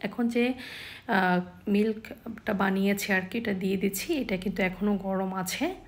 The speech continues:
দুধটা আমি গরম থাকা অবস্থায় কিন্তু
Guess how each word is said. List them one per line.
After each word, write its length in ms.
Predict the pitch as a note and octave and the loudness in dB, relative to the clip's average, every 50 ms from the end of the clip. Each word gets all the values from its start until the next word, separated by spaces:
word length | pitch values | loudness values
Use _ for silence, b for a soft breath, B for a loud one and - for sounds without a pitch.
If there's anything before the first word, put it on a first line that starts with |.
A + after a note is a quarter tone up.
| B B B - | B B B -4
দুধটা 260 | G#3+ F3+ F#3 - G3+ | -4 -4 -2 -2 -2
আমি 200 | F#3 F#3+ F#3 G3 | 0 0 0 0
গরম 320 | F#3+ - F#3+ F#3+ G3+ A3+ A3 | 2 2 2 2 2 0 0
থাকা 320 | - A3 G#3 G#3+ G#3+ G#3 | -2 -4 -4 -2 0 0
অবস্থায় 400 | G3 F#3+ G3 F3+ F#3 - G#3 G3+ G3+ | 0 2 0 -2 -2 -2 -4 -4 0
কিন্তু 460 | G#3 G3 F3+ - - D#4 G#4 G#4 B | -2 -2 -2 0 0 -2 -2 -2 B